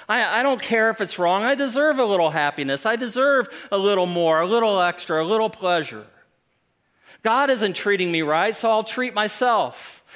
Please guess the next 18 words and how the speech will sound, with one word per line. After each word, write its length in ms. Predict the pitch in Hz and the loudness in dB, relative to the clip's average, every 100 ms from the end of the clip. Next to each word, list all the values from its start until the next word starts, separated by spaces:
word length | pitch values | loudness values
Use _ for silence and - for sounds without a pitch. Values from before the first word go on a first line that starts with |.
| - - | -20 -2
God 280 | 226 269 262 | 0 2 0
didn't 260 | 247 208 | 0 0
rescue 440 | 190 254 247 233 208 | 0 0 -2 -4 0
me 180 | 190 | 2
out 220 | 196 226 254 | 2 2 0
of 120 | 185 | 0
this, 180 | 185 175 | 0 0
so 200 | 214 202 | 0 2
I'll 220 | 190 175 | 2 2
lie, 300 | 208 226 233 | 0 2 0
cheat, 320 | 233 233 214 | -4 -8 -6
and 100 | 196 | -8
steal 460 | - 233 240 220 - - | -10 -4 0 0 -2 -4
to 100 | 208 | -2
get 240 | 190 233 233 | 0 0 0
my 160 | 208 | 0
way 300 | 165 151 131 | 2 2 2
out." 260 | 113 101 | -2 -6